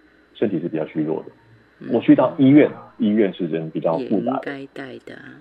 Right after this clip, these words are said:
Speaker 1: 对，甚至说我戴口罩也不是因为要防新冠肺炎的病毒啊，
Speaker 2: 嗯。
Speaker 1: 我可能是防其他的传染的
Speaker 2: 嗯，嗯，嗯。
Speaker 1: 病原体啊等等的。对，
Speaker 2: 对。
Speaker 1: 所以我觉得这是一个，不是说，啊，我打了疫苗，所以我就可以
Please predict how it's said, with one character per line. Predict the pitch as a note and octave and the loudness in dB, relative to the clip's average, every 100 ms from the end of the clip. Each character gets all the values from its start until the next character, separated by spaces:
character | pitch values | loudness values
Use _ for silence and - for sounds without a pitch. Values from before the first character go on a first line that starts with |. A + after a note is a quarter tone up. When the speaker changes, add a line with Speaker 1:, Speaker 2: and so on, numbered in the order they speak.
| _ _ - | _ _ 2
Speaker 1:
对， | F3+ C3+ | 4 4
甚 | G3 E3+ | 2 2
至 | D#3 | 2
说 | C#3+ | 2
我 | C3 F#2 | 0 0
戴 | C3+ | -2
口 | - E2 | -2 -2
罩 | G#2+ | -2
也 | G#2 F2+ | -2 -4
不 | - G2 A#2+ | -2 -2 -2
是 | - C3+ - | -2 -4 -2
因 | A#2 A#2 | -4 -4
为 | G#2+ | -4
要 | G#2 F#2 - | -2 -4 -2
防 | - D#2+ E2 | -4 -4 -8
新 | G2+ | -8
冠 | G2 F2+ | -6 -4
肺 | F2 | -6
炎 | |
的 | D#2+ | -4
病 | G2 | -4
毒 | D#2+ D#2+ | -2 -2
啊， | D#2+ E2 D2 | -2 -2 -6
Speaker 2:
嗯。 | |
Speaker 1:
我 | - | -4
可 | - E2+ | -2 -4
能 | D#2+ | -6
是 | G2+ | -8
防 | - E2+ F#2+ | -6 -6 -8
其 | - | -12
他 | F#2 A#2+ | -8 -6
的 | A2 E2 | -6 -6
传 | F2+ F2+ | -4 -4
染 | - | -6
的 | C#3 | -8
Speaker 2:
嗯， | - | -8
嗯， | - C3+ | -10 -12
嗯。 | C3 | -4
Speaker 1:
病 | A2+ | -2
原 | F#2 F#2+ | -2 -4
体 | F#2 | -6
啊 | E2 | -8
等 | E2+ | -6
等 | F2+ - | -6 -8
的。 | - - | -12 -10
对， | F#2+ | -8
Speaker 2:
对。 | - | -4
Speaker 1:
所 | C#3+ | -2
以 | |
我 | A#2 | 0
觉 | B2+ | -2
得 | B2+ _ _ - | -6 _ _ 2
这 | F3+ | 2
是 | - | 6
一 | D3+ | 4
个， | C#3 B2 - _ _ | 4 -2 -4 _ _
不 | - C#3 | 4 4
是 | D#3+ | 4
说， | C3 C3 C3+ - | 2 0 0 -6
啊， | G#2+ | -4
我 | F#2 G2 | -2 -2
打 | - D#2+ | -2 -2
了 | E2 | -4
疫 | F2+ | -4
苗， | D#2+ D#2 | -8 -10
所 | - G#2+ A#2+ | 0 4 4
以 | G2+ | 2
我 | E2 D#2+ | -4 -4
就 | F#2+ | -6
可 | - - F2 | -6 -2 -2
以 | F2+ | -2